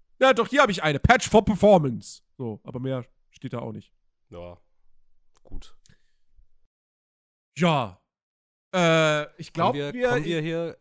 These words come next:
Speaker 2: kommen wir hier ohne, kommen wir hier ohne die Kontroverse raus? Die haben wir schon genug besprochen, oder?
Speaker 1: Ach Gott. Ich, ich, ich empfehle an dieser Stelle, äh,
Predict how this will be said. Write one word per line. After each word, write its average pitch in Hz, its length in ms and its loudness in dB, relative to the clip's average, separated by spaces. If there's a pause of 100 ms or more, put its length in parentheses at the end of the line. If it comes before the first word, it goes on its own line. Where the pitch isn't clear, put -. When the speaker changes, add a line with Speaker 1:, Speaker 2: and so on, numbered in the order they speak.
Speaker 2:
kommen 139 200 -8
wir 160 120 -10
hier 156 360 -8
ohne, 156 420 -10
kommen 139 220 -14
wir 143 60 -12
hier 139 120 -8
ohne 143 200 -8
die 160 80 -14
Kontroverse 143 640 -12
raus? 165 280 -10
Die 123 80 -12
haben 120 100 -10
wir 120 40 -12
schon 120 180 -14
genug 113 200 -20
besprochen, 104 400 -18
oder? 117 220 -16 (260)
Speaker 1:
Ach 165 340 -6
Gott. 160 360 -16 (1400)
Ich, 233 220 -20
ich, - 260 -14
ich 294 160 -8
empfehle 262 360 -4
an 214 100 -2
dieser 220 240 -8
Stelle, 226 560 -6
äh, 208 260 -10